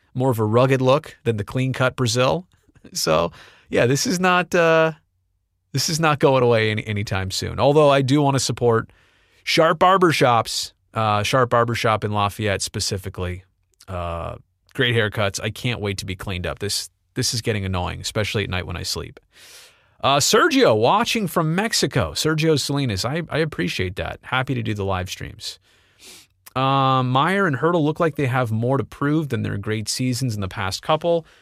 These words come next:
Uh, let me just say this. There was a power move that Timo made tonight, and I thought he was gonna score on it. It just had the acceleration. I, I want more of that.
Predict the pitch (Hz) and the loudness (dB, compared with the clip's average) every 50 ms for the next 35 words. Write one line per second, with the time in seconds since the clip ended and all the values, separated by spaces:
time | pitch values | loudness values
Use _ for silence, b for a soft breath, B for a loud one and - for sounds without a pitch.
0 | b b b b b 139 139 151 190 254 254 202 175 - - 180 160 165 170 135 | b b b b b -4 -2 -2 0 0 0 0 0 0 2 2 2 2 2 2
1 | - - 151 160 175 151 185 - - - 156 156 160 165 151 135 131 139 147 147 | 2 2 2 2 2 0 0 -2 -2 0 2 2 4 4 4 4 2 2 2 2
2 | 131 110 104 117 110 - - - 151 151 139 123 117 113 113 120 131 135 123 - | 2 2 0 -4 -6 -4 -4 -4 -2 -2 -2 -2 -2 -2 -2 0 0 0 -2 -2
3 | - 107 95 92 95 98 - - 107 110 110 92 - 139 160 165 151 113 - - | -4 -4 -4 -2 -4 -6 -8 -6 -4 -4 -4 -2 0 0 2 2 0 0 0 -2
4 | 113 101 - - - 151 147 131 113 98 92 90 90 90 90 104 - 131 - - | -2 -2 -2 -2 0 0 0 0 0 0 -2 -2 -2 -4 -6 -4 -4 -4 -2 0
5 | 135 131 117 113 98 90 - - 139 131 120 107 104 117 131 131 - - 143 117 | -2 -2 0 -2 -2 -2 -2 -2 -2 -2 0 0 0 0 0 0 0 0 0 2
6 | 131 156 - - 127 147 180 180 170 165 147 107 113 110 113 123 120 101 101 87 | 2 0 2 2 2 2 2 2 2 2 2 2 0 -2 0 0 0 0 -2 -4
7 | 92 82 76 - - - | -8 -10 -12 -12 -18 -20